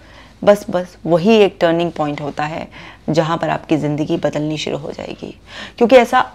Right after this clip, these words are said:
आपके अकेले के साथ नहीं हुआ है, ऐसा कितने लोगों के साथ हुआ है जिनकी बरसों की मेहनत खाक हो जाती है। एक पल में ऐसा लगता है कि जैसे उनके सपनों का महल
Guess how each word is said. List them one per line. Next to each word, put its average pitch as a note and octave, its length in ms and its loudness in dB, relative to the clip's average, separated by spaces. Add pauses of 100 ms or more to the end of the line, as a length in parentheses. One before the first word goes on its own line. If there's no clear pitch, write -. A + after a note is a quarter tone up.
(140)
आपके G#3 340 2
अकेले G#3 400 4
के A3 120 0
साथ F3 280 2
नहीं E3 120 -2
हुआ C#3+ 160 -4
है, - 60 -8
ऐसा G3 260 -4
कितने C#4 540 8
लोगों A#3+ 320 10
के A3 120 2
साथ F3 300 -2
हुआ D#3+ 160 -2
है D#3+ 180 -10 (420)
जिनकी F#3 320 4
बरसों E3 440 0
की F#3 120 0
मेहनत D#3+ 360 -2 (100)
खाक D#3+ 380 -4
हो D#3+ 140 -4
जाती D#3 400 -4
है। D3+ 120 -14 (1600)
एक A3+ 380 8
पल G#3 180 6
में G3+ 120 6
ऐसा F#3 220 -2
लगता F3 240 -2
है F#3 60 0
कि F3+ 100 -2
जैसे E3 240 -4
उनके E3 180 -4
सपनों E3 300 -8
का D#3+ 140 -4
महल D#3 460 -8